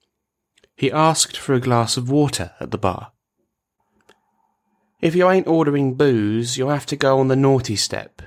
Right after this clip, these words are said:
in the naughty room," the barmaid said. "Fine," he answered, breathily, cordially. He was perfectly happy to do so. The glass of greenish water appeared on the countertop.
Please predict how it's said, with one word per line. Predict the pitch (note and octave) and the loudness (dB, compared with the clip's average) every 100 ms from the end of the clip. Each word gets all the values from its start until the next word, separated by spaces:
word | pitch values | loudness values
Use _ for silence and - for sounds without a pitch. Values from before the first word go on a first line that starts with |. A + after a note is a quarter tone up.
| - | -4
in | A2 | 0
the | A2+ | 2
naughty | B2 C#3 B2+ - F#2+ | 4 4 2 -2 -2
room," | F#2 F2 E2+ E2+ - _ _ _ _ _ - | -2 -4 -6 -10 -16 _ _ _ _ _ -16
the | A2+ | -4
barmaid | G2+ F#2+ F#2+ F2+ - | -2 -2 -4 -8 -8
said. | - E2+ - _ _ _ _ _ _ _ _ _ _ _ _ _ _ _ _ _ _ | -8 -8 -12 _ _ _ _ _ _ _ _ _ _ _ _ _ _ _ _ _ _
"Fine," | - - D3+ C3+ F#2 D#2+ - - _ _ _ _ _ _ _ | -14 -6 0 0 -2 -6 -20 -20 _ _ _ _ _ _ _
he | G#2 | -4
answered, | F2+ F2+ E2+ - E2 - _ _ _ - | 0 0 -2 -4 -6 -10 _ _ _ -2
breathily, | G#2 - F#2+ F2+ - _ _ _ _ _ | -2 -4 -10 -10 -16 _ _ _ _ _
cordially. | - A#2+ A2+ G#2+ F#2+ F2+ - _ _ _ _ _ _ _ _ | -2 2 2 -2 -6 -8 -12 _ _ _ _ _ _ _ _
He | A2+ | -2
was | G#2 G2 | 0 -2
perfectly | - B2 A#2+ - B2+ | 0 -2 -2 -6 -4
happy | C3+ - F#2 | -4 -4 -4
to | G2 | -2
do | A#2+ B2+ | -2 -2
so. | B2 F#2 F2 _ _ _ _ _ _ _ _ _ - | -2 -6 -8 _ _ _ _ _ _ _ _ _ -14
The | G2 | -4
glass | A2 A2 G#2+ - | 2 2 2 0
of | G2+ | -2
greenish | A2+ G#2 G2+ G2 - | 0 2 2 0 -2
water | A2+ G#2+ G#2 F2+ F#2+ | 0 -2 -2 -8 -10
appeared | - - G#2+ F#2 E2+ | -8 -2 0 0 -2
on | F2+ | -8
the | F#2 | -6
countertop. | A2+ G#2+ F#2+ - F#2 _ | -4 -4 -4 -10 -16 _